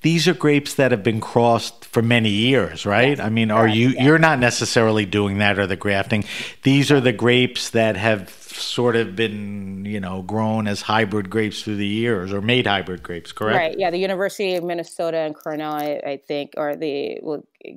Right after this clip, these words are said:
Speaker 2: to take all the credit for that, that they've been crossing and crossing and crossing. And it takes years and years and years. There's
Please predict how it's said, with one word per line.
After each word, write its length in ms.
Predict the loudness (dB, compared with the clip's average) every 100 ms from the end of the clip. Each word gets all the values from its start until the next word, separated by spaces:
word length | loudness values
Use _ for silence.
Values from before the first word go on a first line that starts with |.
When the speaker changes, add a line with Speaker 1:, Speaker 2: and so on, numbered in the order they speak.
| -20 -18
Speaker 2:
to 100 | -12
take 240 | -10 -8
all 140 | -6
the 80 | -8
credit 320 | -10 -10 -10
for 140 | -12 -12
that, 320 | -12 -12 -12
that 300 | -10 -10 -10 -10
they've 160 | -12 -12
been 100 | -12
crossing 360 | -12 -10 -14
and 60 | -12
crossing 320 | -12 -12 -14
and 60 | -14
crossing. 340 | -12 -10 -10
And 80 | -8
it 60 | -6
takes 220 | -8 -8
years 320 | -6 -6 -6
and 140 | -8
years 240 | -8 -8 -10
and 80 | -10
years. 320 | -10 -12 -12
There's 320 | -12 -14